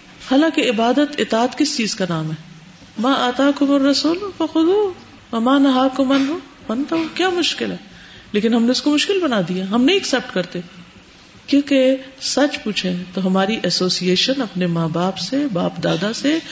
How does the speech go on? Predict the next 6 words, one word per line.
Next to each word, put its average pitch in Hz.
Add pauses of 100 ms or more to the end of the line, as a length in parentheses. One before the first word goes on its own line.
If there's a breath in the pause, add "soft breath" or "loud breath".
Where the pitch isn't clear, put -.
(240 loud breath)
خاندان 185
سے، 285
روایتوں 175
سے، 277 (100)
قوم 208
سے، 294